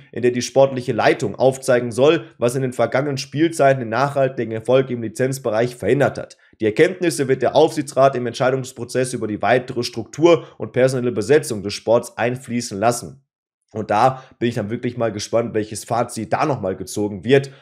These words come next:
Ansonsten ist auf jeden Fall schon mal klar, Peter Knebel wird uns zum Ende der Saison verlassen. Und mal gucken, was bis dahin dann natürlich auch noch auf deren Position, auf anderen Positionen so passieren wird.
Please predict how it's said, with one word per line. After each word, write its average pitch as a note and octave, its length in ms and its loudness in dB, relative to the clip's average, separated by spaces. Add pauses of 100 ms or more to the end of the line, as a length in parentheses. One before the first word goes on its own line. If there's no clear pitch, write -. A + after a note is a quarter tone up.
(140)
Ansonsten A#2+ 480 -4
ist A2 160 -10
auf A2 120 -6
jeden A2+ 120 -8
Fall A#2+ 120 -6
schon A2 160 -6
mal G2+ 120 -4
klar, A#2+ 460 2
Peter A2 240 -6
Knebel A#2 640 -4
wird D3 280 0
uns C#3 260 -4
zum G#2 180 -10
Ende B2+ 220 -2
der A#2+ 140 -2
Saison A2 360 -2
verlassen. C#3+ 760 -2
Und G#2+ 120 -8
mal G#2 140 -4
gucken, C3 320 -4
was A2 160 -4
bis - 180 -12
dahin A2+ 400 -2
dann G#2+ 100 -2
natürlich G#2+ 400 -6
auch G#2+ 120 -4
noch G2+ 120 -4
auf F#2+ 180 -8
deren B2 320 0
Position, A#2+ 640 -2 (280)
auf - 180 -6
anderen A2 340 -4
Positionen G#2+ 540 -4
so E2+ 140 -10
passieren D3+ 600 0
wird. - 300 -10